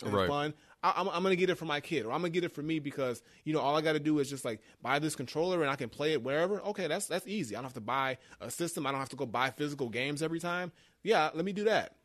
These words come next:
Speaker 1: So it'll be easier for those parents or those people who are just, like, wanna make it easy on themselves and their kids, and probably lighter on their wallet 'cause I don't know how much the service is gonna cost,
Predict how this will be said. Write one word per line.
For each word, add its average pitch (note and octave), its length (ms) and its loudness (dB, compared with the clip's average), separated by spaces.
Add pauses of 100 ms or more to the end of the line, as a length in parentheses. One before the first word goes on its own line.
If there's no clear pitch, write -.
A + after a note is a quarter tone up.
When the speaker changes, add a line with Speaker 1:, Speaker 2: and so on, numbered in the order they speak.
(140)
Speaker 1:
So A#2+ 360 -2
it'll F3 160 4
be D#3+ 260 0
easier D#3 360 0
for C3 140 -2
those C3+ 300 0
parents C#3+ 540 -4
or A#2+ 60 -10
those A#2+ 220 -10
people C#3 300 -8
who B2 180 -6
are A2+ 60 -4
just, A#2+ 180 -12
like, G#2+ 240 -8
wanna B2+ 220 -8
make B2+ 180 -12
it A2+ 100 -18
easy B2 260 -8
on A#2 140 -10
themselves A2 540 -8 (240)
and B2 240 -8
their G#2+ 80 -10
kids, A2+ 440 -10 (280)
and G#2+ 180 -10
probably C#3 320 -2
lighter B2+ 300 0
on B2 140 -6
their A2+ 120 -6
wallet A#2+ 380 -4
'cause G#2+ 180 -12
I A#2+ 80 -4
don't C3 80 -6
know B2+ 80 -8
how B2+ 140 -6
much B2+ 180 -8
the A#2 80 -14
service B2+ 300 -6
is A#2+ 80 -12
gonna A2 160 -10
cost, C#3+ 400 -4